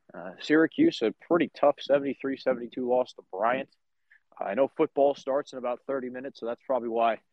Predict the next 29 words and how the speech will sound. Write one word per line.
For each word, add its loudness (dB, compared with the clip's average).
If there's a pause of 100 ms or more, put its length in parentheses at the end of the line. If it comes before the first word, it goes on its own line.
(440)
people -4
are -6
grabbing -2
dinner -4
right 0
now, -2 (720)
you -20
know, -20
settling -6
down -6
to -4
eat, -4 (100)
maybe -8
still -2
some -16
Thanksgiving -4
leftovers, 2
and -12
then -6 (600)
getting -4
back 4
to 2
it 0
for, -2
uh, 0 (1000)
Dino -2
Babers 0
going -2
in, -8